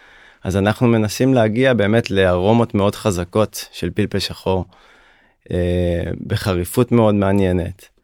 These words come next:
ואנחנו מגיעים לפלפלים שהם ממש טובים. למשל בהודו מגדלים את הפלפל שחור בולט שאנחנו נורא אוהבים לעבוד איתו.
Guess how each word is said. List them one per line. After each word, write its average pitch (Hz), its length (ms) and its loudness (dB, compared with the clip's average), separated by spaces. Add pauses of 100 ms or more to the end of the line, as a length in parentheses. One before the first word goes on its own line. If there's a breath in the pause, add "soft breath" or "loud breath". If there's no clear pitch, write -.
(440)
ואנחנו 90 360 -4
מגיעים 123 360 -2
לפלפלים 143 500 -2
שהם 127 1600 -4
ממש 117 260 2
טובים. 123 320 0
למשל 98 360 -2
בהודו 104 500 2
מגדלים 101 440 0
את 98 120 -4
הפלפל 101 300 -2
שחור 101 480 -2
בולט 98 380 4
שאנחנו 95 380 -2
נורא 92 360 2
אוהבים 92 360 0
לעבוד 87 280 -4
איתו. 85 220 -8